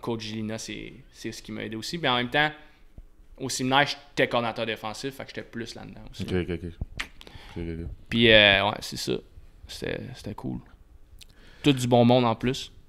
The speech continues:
Speaker 2: Ben
Speaker 1: C'est
Speaker 2: ouais.
Speaker 1: important, là.
Speaker 2: Mais tu sais, ça aussi, euh, ça, on en a pas fait encore avec des, euh, des coachs au secondaire, mais, euh, s'il y en a qui pensent, je, je sais pas s'il y en a qui pensent ça, là, mais tu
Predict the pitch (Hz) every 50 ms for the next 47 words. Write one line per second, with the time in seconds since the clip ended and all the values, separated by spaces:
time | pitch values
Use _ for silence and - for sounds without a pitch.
0 | _ _ - - - - - - - 104 104 110 104 - 104 110 107 - - 120
1 | 127 135 147 110 107 104 87 82 - - 131 131 - - - 131 123 - - -
2 | 143 143 127 104 95 95 95 92 92 - - 82 - - - - - - 95 95
3 | 95 98 98 104 104 - - 120 - 143 147 - 120 101 - 123 131 127 110 101
4 | 98 95 92 92 95 92 92 92 90 87 - - - - - - 95 90 92 92
5 | - 113 113 - - 101 - 107 101 92 92 92 98 113 127 123 98 87 82 -
6 | _ _ _ _ - - - _ _ _ _ _ _ - - 85 82 85 85 85
7 | 85 85 82 82 80 82 - - - - - - - - - - - _ - -
8 | - - - - - - _ _ _ _ - _ - - - - - 123 117 110
9 | 113 117 131 139 - - - - - - - 117 127 127 117 113 - - 113 123
10 | 117 - 196 202 - 139 120 120 123 - - 117 107 - - - 131 151 143 113
11 | - -